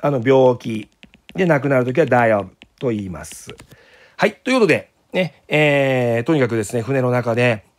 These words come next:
食べ物、飲み物がなくて亡くなっちゃったんだっていう、そういうようなことで、なかなか悲しいお話でした。あ、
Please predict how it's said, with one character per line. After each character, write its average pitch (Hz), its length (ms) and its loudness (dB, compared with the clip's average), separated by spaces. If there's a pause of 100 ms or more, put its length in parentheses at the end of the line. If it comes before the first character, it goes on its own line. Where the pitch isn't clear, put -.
食 117 100 -2
べ 127 80 0
物、 120 260 0
飲 113 60 0
み 127 60 0
物 165 200 0
が 151 80 2
な 151 140 0
く - 60 -12
て 156 60 -10
亡 127 140 -4
く 139 40 -8
な 156 100 -4
っ 156 40 -12
ち - 80 -6
ゃ 180 60 -2
っ 175 40 -10
た 202 140 -2
ん 196 40 0
だ 175 140 4
っ 131 80 -4
て 127 80 -6
い - 20 -6
う、 101 40 -6
そ 101 200 -6
う 117 60 0
い 131 60 2
う 147 60 0
よ 170 120 2
う 202 60 2
な 175 120 2
こ 120 140 -6
と 110 100 -4
で、 107 200 -6
な 117 80 -8
か 113 80 -6
な 113 180 -4
か 120 120 -6
悲 113 100 -2
し - 100 -6
い 120 40 -2
お 110 40 -2
話 107 220 -4
で 107 80 -8
し - 40 -12
た。 - 180 -12
あ、 - 160 -6